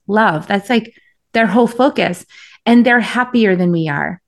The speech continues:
I'm telling you, I saw it. I felt it. I witnessed it. I experienced it. They are vastly happier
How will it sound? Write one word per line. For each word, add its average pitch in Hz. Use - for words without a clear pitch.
I'm 208
telling 214
you, 160
I 175
saw 107
it. 151
I 170
felt 196
it. 160
I 170
witnessed 175
it. 170
I 170
experienced 170
it. 165
They 220
are 175
vastly 190
happier -